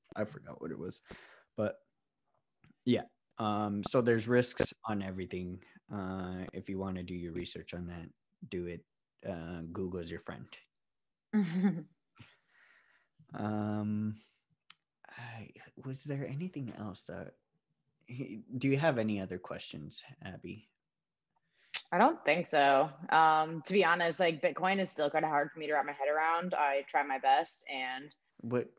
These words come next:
Speaker 1: what
Speaker 2: it's
Speaker 1: confuses you about it?
Speaker 2: the whole mining thing. I don't know. Like, I just think it's
Speaker 1: Okay.
Speaker 2: a confusing topic.
Speaker 1: But
Speaker 2: Um,
Speaker 1: so,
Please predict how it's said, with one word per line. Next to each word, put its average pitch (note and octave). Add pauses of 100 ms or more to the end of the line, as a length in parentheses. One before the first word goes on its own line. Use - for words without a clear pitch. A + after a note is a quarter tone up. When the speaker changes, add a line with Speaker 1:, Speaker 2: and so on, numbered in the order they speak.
(120)
Speaker 1:
what C3+
Speaker 2:
it's -
Speaker 1:
confuses G#2
you -
about -
it? - (1700)
Speaker 2:
the A3
whole A#3+
mining D#3+
thing. E3
I B3
don't G3
know. D3
Like, E3
I F#3+
just F3
think D#3+
it's A2+
Speaker 1:
Okay. G2+
Speaker 2:
a -
confusing C#3
topic. C#3+ (420)
Speaker 1:
But D3
Speaker 2:
Um, D3
Speaker 1:
so, -